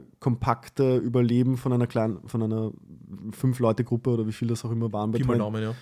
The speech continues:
Speaker 1: bei, bei twenty-eight Days Later, das war das, was es so, so rough gemacht hat, weil die eben so chancenlos waren gegen eine
Speaker 2: Ja.
Speaker 1: Herde von Zombies.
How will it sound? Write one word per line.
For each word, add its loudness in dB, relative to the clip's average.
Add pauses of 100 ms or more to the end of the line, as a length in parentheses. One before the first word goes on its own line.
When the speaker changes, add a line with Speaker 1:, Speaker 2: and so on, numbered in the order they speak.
(240)
Speaker 1:
bei, 6
bei 2
twenty-eight 2
Days 2
Later, 2
das 0
war 2
das, -2
was -4
es -8
so, 0
so -6
rough 4
gemacht -2
hat, -4
weil 2
die 0
eben 0
so -4
chancenlos -2
waren -4
gegen -2
eine 2
Speaker 2:
Ja. 0
Speaker 1:
Herde -2
von -6
Zombies. -2